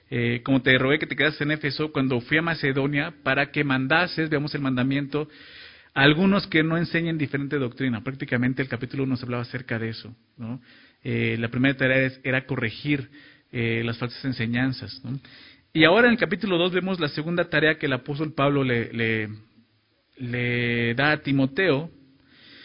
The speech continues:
y es básicamente poner orden al culto público de, de la iglesia, de la asamblea ahí en Éfeso, ¿no? Este pasaje, el capítulo dos, y, y creo que el capítulo tres también tiene que ver con esto,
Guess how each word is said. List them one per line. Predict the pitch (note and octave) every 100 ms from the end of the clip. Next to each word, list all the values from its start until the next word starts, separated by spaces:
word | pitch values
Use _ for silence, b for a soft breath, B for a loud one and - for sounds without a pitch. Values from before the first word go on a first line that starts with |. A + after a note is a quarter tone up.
| B B
y | D3 D3
es | G3 G3+ - - _ _ _ -
básicamente | F3+ G3 - E3+ E3+ E3+ F3+
poner | - D3+ D#3 E3+ -
orden | E3+ E3+ C#3+ C#3 D3+ - - _ b b b b b _ -
al | C3 C3+
culto | D#3 E3+ D#3 C#3+
público | D#3+ F3+ C#3+ - G#2 - _
de, | F#3 B2+ A#2 A2+ A2 G#2 - -
de | B2+
la | A#2+
iglesia, | A#2+ C#3+ A3 -
de | B2
la | A2+
asamblea | B2+ B2+ C#3
ahí | C3+ C3+
en | C3
Éfeso, | D#3+ - C3+ - G#2+ -
¿no? | B2+ C#3
Este | D3+ F#3+
pasaje, | - D#3 E3 E3
el | D#3+
capítulo | - D3+ D3+ D#3+ C3+
dos, | C#3 C#3+ B B B B B
y, | C3+ C3+ C#3 C#3 C#3 -
y | F#3+ D3+
creo | G3
que | - C#3
el | B2+
capítulo | - C3+ C#3+ C#3
tres | C3+
también | C#3 C3+
tiene | C3+ C3+
que |
ver | B2
con | A#2 B2+
esto, | B2 - F3+